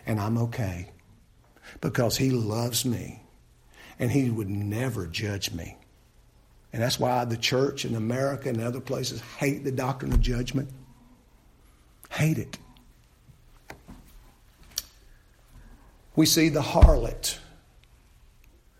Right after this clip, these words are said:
in Proverbs five using seductive language. I mean, it's like a picture of the world, right?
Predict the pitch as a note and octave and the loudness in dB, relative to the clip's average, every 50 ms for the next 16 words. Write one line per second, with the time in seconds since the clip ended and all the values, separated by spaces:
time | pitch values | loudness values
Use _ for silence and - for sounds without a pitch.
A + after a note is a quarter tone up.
0 | - - - - - _ - - D#3+ C#3 A#2+ B2+ - D3+ D3+ D3+ C#3 C#3+ C#3 C3 | -20 -20 -20 -20 -20 _ -4 0 0 0 2 2 4 6 6 6 6 6 4 4
1 | - - - - - D3 C#3+ - - - - - - - - - - - - - | 4 2 0 -2 -2 -2 -2 -6 -8 -10 -12 -14 -16 -16 -18 -18 -18 -20 -20 -20
2 | - - - - - - - - - - _ - - - - - - - - - | -20 -20 -20 -20 -20 -20 -20 -20 -20 -20 _ -20 -20 -20 -20 -20 -20 -20 -20 -20
3 | _ _ _ - - - - - - - - - - - - G#3 D3+ D#3 E3 F3 | _ _ _ -20 -20 -20 -20 -20 -20 -20 -20 -20 -20 -14 -6 0 4 6 6 6
4 | E3+ D3 D#3+ D#3 D#3 D3+ D3+ D3 - - D#3+ D3 C#3 C3+ C#3 D3+ D#3 D#3 D#3 - | 8 6 4 4 4 2 0 0 0 2 2 2 2 2 4 4 2 2 0 -2
5 | E3 C#3 C#3+ D3+ D3+ D3+ D#3 D3+ D3+ D3 - A2+ G#2 G2+ G2 - - - - - | 0 0 0 0 0 2 2 2 2 0 0 -2 -6 -6 -6 -4 -4 -4 -4 -6
6 | - - - - - - - - - - - - - - - _ _ - - - | -12 -20 -20 -20 -20 -20 -20 -20 -20 -20 -20 -20 -20 -20 -20 _ _ -20 -20 -20
7 | _ _ - - - - - - - - _ - - E3 F3+ E3+ - - - - | _ _ -20 -20 -20 -20 -20 -20 -20 -20 _ -4 -2 0 2 2 2 0 0 0
8 | E3+ A3 - - F3 - G#3 G3 G#3 G#3 F3+ E3 E3 D3+ F#3+ G3+ G3 C#3+ A#2 A#2+ | -2 -2 -2 -2 0 0 0 0 2 -2 -2 -2 -2 -2 -2 -2 -2 -4 -4 -4
9 | C3 C#3+ E3 F3 | -4 -4 -6 -8